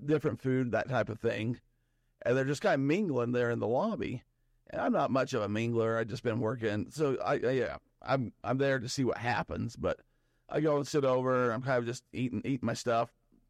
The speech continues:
keeping my own, my own business. And, uh, a guy comes over and says, "Hey, you mind if I sit down?" "No, you know, go ahead." And then he's an eBay employee.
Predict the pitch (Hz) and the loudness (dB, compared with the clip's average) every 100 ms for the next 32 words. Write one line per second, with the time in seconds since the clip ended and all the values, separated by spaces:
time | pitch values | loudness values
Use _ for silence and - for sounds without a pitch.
0 | - 143 117 123 120 117 117 120 104 110 | -6 -4 0 0 2 0 -2 -2 0 0
1 | 101 110 120 120 - 92 87 - _ _ | 0 0 0 -4 -2 -4 -6 -12 _ _
2 | _ _ - 98 104 98 104 139 226 120 | _ _ -4 0 2 2 0 -2 -2 -2
3 | 120 120 120 156 208 135 117 139 151 151 | 0 0 -2 0 0 0 -2 -2 0 -2
4 | 135 165 151 143 202 208 _ _ _ _ | -2 -2 -2 -2 -4 -6 _ _ _ _
5 | - - 110 139 139 - 110 131 135 117 | -6 0 2 2 -2 -6 -6 -4 -4 -4
6 | 110 120 107 87 143 _ _ - 165 196 | -4 -2 0 -2 -4 _ _ -4 -2 0
7 | 196 175 170 151 147 117 123 95 98 110 | 0 0 2 2 2 0 -2 -2 -2 -4